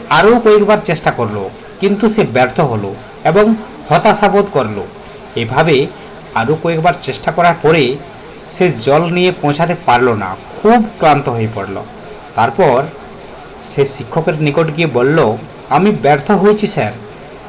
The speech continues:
আমি এই পাত্রটিতে জল নিয়ে আসতে পারবো না, এটা আমার পক্ষে সম্ভব নয়, আমাকে ক্ষমা করুন।" ছাত্রের কথা শুনেই শিক্ষক কোমল একটি হাসি দিলেন এবং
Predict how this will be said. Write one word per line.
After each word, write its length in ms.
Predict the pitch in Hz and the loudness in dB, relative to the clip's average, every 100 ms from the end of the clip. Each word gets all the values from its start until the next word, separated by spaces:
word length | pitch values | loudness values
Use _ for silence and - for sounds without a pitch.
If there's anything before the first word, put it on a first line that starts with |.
| - | -4
আমি 300 | 127 156 190 - - | 0 0 -2 -4 -6
এই 120 | 165 | -2
পাত্রটিতে 720 | 156 139 - 180 196 196 135 - - 123 113 | 2 2 0 0 0 2 -2 -4 -12 -10 0
জল 220 | 160 175 | 2 2
নিয়ে 180 | 185 180 | 2 0
আসতে 180 | - | 0
পারবো 340 | - 135 135 156 | 2 2 4 2
না, 200 | 113 92 - - - - | 0 -4 -12 -20 -18 -4
এটা 220 | 147 202 | -2 0
আমার 240 | 165 180 202 | 0 2 0
পক্ষে 280 | 208 202 226 | -2 -2 -2
সম্ভব 420 | 214 165 170 180 | -2 -2 2 2
নয়, 220 | 160 110 98 - - - - - - | 0 -4 -6 -14 -18 -20 -20 -12 0
আমাকে 340 | 165 196 214 | 2 4 2
ক্ষমা 260 | 214 175 240 | 2 2 2
করুন।" 220 | 147 110 | 2 -2
ছাত্রের 280 | 104 180 214 - | -2 0 0 0
কথা 280 | 110 110 180 | -8 0 0
শুনেই 400 | 180 202 139 139 - - - | 2 2 2 -2 -8 -16 -4
শিক্ষক 380 | 165 160 - 214 - | -4 -2 -2 -2 -2
কোমল 340 | 131 156 196 | -4 2 2
একটি 260 | 208 - 196 | 2 0 -4
হাসি 340 | 139 147 175 | 0 0 0
দিলেন 280 | 131 107 101 95 - - - - | -2 -4 -6 -10 -16 -18 -12 -4
এবং 200 | 131 | -2